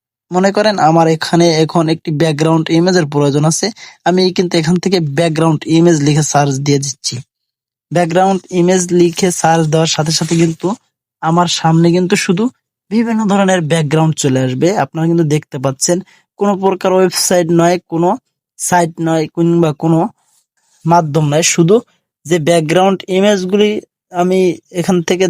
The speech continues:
দরকার আমার, বিভিন্ন ধরনের ব্যাকগ্রাউন্ড ইমেজগুলি কিন্তু তারা দিয়ে দিয়েছে। এখন এখান থেকে কিন্তু আপনার পছন্দ অনুযায়ী আপনার ব্যাকগ্রাউন্ড ইমেজটি খুব সহজে ডাউনলোড করে নিতে পারবেন। এখন যদি আমার মনে করেন, এ-,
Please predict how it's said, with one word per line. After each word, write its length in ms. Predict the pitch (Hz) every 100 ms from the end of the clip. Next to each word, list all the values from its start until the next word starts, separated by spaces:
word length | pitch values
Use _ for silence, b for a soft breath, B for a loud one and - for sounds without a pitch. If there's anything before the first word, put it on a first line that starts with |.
| 156
দরকার 280 | 180 180 190
আমার, 240 | 185 208 240 _ _ _ -
বিভিন্ন 300 | 190 190 196 190
ধরনের 260 | 190 190 175
ব্যাকগ্রাউন্ড 380 | 170 156 175 180 175
ইমেজগুলি 420 | 170 170 175 190
কিন্তু 160 | 190 190
তারা 200 | 202 196 - _ _ _ _ 143
দিয়ে 260 | 151 151
দিয়েছে। 420 | 131 131 131 - 165 - _ _ _ -
এখন 200 | 170 208 175
এখান 220 | 170 196 180
থেকে 180 | 190 190 190
কিন্তু 200 | 185 170
আপনার 200 | 160 170 156 -
পছন্দ 360 | 165 - 185 190
অনুযায়ী 300 | 190 196 202 156
আপনার 220 | 175 156 _ _ _ 165
ব্যাকগ্রাউন্ড 440 | 196 165 175 170
ইমেজটি 500 | 165 160 165 - 165 165 _ _ _ - -
খুব 140 | 202 170
সহজে 460 | - 160 151 165 233 - _ _ _ 160
ডাউনলোড 360 | 165 165 160 -
করে 120 | 165
নিতে 220 | 185 170
পারবেন। 280 | 135 113 - - _ _ _ _ _ _ _ _ _ _ -
এখন 240 | 180 202 220 220
যদি 180 | 202 208
আমার 200 | 196 196
মনে 220 | 185 190 185
করেন, 260 | 180 175
এ-, 200 | 165 165